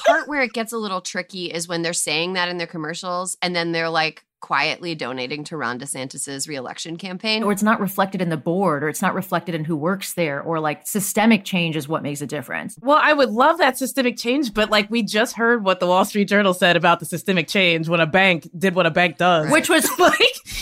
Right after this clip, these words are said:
Speaker 3: I mean, like, when you were doing your monologue at the top, Erin, uh, you were <laughs> like, like, uh, you were talking about, you know, like,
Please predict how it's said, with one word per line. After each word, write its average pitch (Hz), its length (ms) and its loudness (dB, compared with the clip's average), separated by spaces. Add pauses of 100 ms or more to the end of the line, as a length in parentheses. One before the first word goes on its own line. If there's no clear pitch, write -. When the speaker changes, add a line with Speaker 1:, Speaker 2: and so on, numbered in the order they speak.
(180)
Speaker 3:
I 269 100 4
mean, 294 180 6
like, 285 140 4
when 294 120 4
you 302 100 6
were 330 100 6
doing 294 300 4
your 254 80 4
monologue 240 420 6
at 226 60 -2
the 226 80 2
top, 247 400 4
Erin, 185 320 6 (100)
uh, 214 40 4
you 240 160 6
were 269 40 8
<laughs> - 680 2
like, 254 160 6
like, - 0 - (120)
uh, 208 300 6
you 226 100 2
were 226 60 6
talking 233 300 2
about, 202 240 2
you 180 60 2
know, 165 180 4
like, 160 220 0